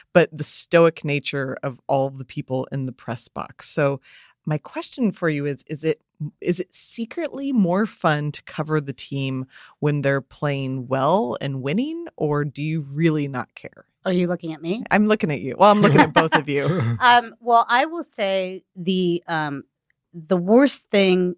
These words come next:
Speaker 2: is when you feel like you're writing the same story season after season. So this season with the forty-niners is really quite delightful because it's completely surprising.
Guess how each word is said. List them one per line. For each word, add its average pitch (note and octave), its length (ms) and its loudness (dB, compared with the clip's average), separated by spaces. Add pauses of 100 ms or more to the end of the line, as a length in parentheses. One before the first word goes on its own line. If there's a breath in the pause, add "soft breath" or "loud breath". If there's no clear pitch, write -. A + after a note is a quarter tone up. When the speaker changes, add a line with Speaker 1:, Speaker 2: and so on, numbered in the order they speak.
Speaker 2:
is E3+ 260 -2
when D#3+ 220 0
you D#3 120 -2
feel E3+ 380 0
like D3 240 -4
you're D3+ 80 -12
writing C3+ 300 -6
the C3+ 80 -8
same B2+ 460 -10 (160)
story C#3+ 640 -4
season C3 520 -6
after A#2 260 -10
season. - 460 -10 (500)
So G#3+ 460 6
this G3+ 360 2
season G3+ 460 4
with F3 80 2
the E3 80 -4
forty-niners F3+ 800 0 (280)
is F#3+ 200 4
really D#3 420 2 (140)
quite - 320 2
delightful C4 640 2
because F3+ 380 2
it's - 180 -4
completely F#3 560 0
surprising. F3 600 -4